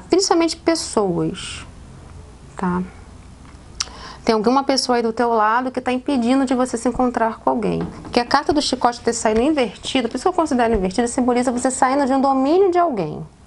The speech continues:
Aí me vem a carta do caixão, vem a carta do rato aqui. O rato fala até de fofoca.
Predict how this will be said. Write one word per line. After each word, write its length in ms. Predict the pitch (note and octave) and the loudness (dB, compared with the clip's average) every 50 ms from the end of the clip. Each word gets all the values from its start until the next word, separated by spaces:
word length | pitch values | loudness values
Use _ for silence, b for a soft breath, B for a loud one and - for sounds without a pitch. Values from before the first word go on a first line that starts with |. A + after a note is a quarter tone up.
| - - - - - - - - - - - - - - - - B B B B B B B | -20 -20 -20 -20 -20 -20 -20 -20 -20 -20 -20 -20 -20 -20 -20 -20 B B B B B B B
Aí 220 | - - A#3+ E4 | 0 2 2 4
me 120 | A4+ B4+ G#4+ | 2 2 2
vem 120 | F#4+ F4 | 2 2
a 40 | E4 | 2
carta 280 | - C4+ B3 B3 B3+ | 2 2 2 2 0
do 100 | G#3+ G#3 | -2 -2
caixão, 680 | G#3+ - F#3+ F3 - - - - - G#3 A#3+ C#4+ D#4 D#4+ | 0 0 -2 0 0 -2 -4 0 0 2 2 2 2 2
vem 80 | E4 D#4 | 2 2
a 60 | D4+ | 2
carta 180 | D4+ D4+ C#4 C#4 | 2 0 0 0
do 100 | F4 A4+ A#4+ | 0 0 2
rato 400 | E4+ D4 C#4+ D#4 E4 - - B4+ | 2 2 0 0 -2 -4 -6 -4
aqui. 100 | - C4+ | -2 0
O 60 | G#3 | 0
rato 180 | A#3 B3 B3 | 0 0 0
fala 140 | - D4+ D4 | 0 -2 0
até 100 | D4 B3 | 0 -2
de 100 | A3 - | -6 -4
fofoca. 720 | - - G#4 A4 - - - C5 - F3+ - - - E3+ | -2 -2 -2 -2 -2 -2 0 0 0 0 -2 -8 -14 -14